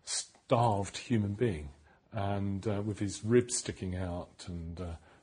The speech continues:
and, um, yeah, just, uh, barely alive by the time he was, um, um, sitting under the Bodhi tree. So he did this for quite a few years,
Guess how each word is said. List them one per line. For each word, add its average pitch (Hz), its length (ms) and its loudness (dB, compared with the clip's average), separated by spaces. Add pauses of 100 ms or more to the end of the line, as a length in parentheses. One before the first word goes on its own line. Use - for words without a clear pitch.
(160)
and, 85 680 -8
um, 87 340 -6 (600)
yeah, 113 180 -2 (240)
just, - 160 -12 (180)
uh, 87 100 -10 (120)
barely 110 300 2
alive 98 440 0 (200)
by 82 60 -8
the 78 220 -12
time 87 180 -4 (120)
he 87 80 -4 (100)
was, 80 280 -8
um, 85 180 -6 (580)
um, 82 360 -8 (1300)
sitting - 460 2
under 95 180 -2
the 85 80 -4
Bodhi 92 340 0
tree. 82 300 -8 (1700)
So 131 220 8
he 147 140 6
did 165 240 8
this 131 200 8
for 120 300 8
quite 131 280 4
a - 20 -6
few 113 200 2
years, 107 600 4